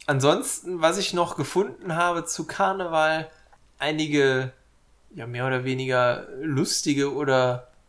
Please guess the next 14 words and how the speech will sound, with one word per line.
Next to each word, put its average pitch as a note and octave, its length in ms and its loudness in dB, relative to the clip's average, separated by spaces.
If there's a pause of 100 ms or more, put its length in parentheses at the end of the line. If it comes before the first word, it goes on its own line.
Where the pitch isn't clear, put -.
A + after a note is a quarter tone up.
(100)
verblüffende C#3 720 2
Fakten, C3+ 760 0 (400)
die D3 120 4
ich C#3+ 100 2
jetzt - 240 4
so D3+ 180 4
auch E3+ 300 6
nicht, - 580 -2 (600)
nicht - 280 2
wirklich G3+ 320 2
kannte D3+ 560 6
oder C3+ 240 8
die C3 140 4
mir C3+ 460 8